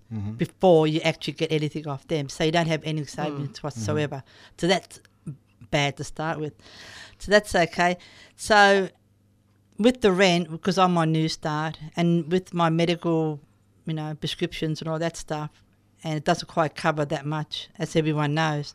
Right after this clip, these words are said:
Speaker 2: I live on, like, a hundred thirty dollars a week.
Speaker 1: Mm.
Speaker 2: So, a fortnight, sorry, a fortnight. Um, so at the moment, I ran into Hag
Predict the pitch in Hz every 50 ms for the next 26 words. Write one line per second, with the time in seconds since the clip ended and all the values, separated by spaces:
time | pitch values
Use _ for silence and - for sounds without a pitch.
0 | - - - - - 175 185 196 185 180 175 165 170 165 156 - 170 160 175 175
1 | 165 160 156 - 170 165 160 147 156 156 156 151 143 - 160 156 160 156 156 143
2 | - _ _ _ _ _ _ _ 147 113 107 107 110 107 117 170 160 156 156 151
3 | 151 - _ _ _ _ - 165 160 - - 185 165 151 151 139 135 - - 151
4 | 147 156 170 170 - 170 147 - - 165 147 147 156 147 - - - - - -
5 | - - - - - - - - - _ - - 190 190 190 196 196 190 190 190
6 | 160 - 151 - 233 240 233 - 196 185 185 185 190 190 196 180 165 160 180 196
7 | - - _ _ _ 180 185 196 190 190 190 190 190 185 185 160 - - _ _
8 | _ _ _ _ _ _ _ _ _ _ _ _ - 175 175 220 240 247 240 226
9 | 180 202 185 175 185 190 190 190 190 185 170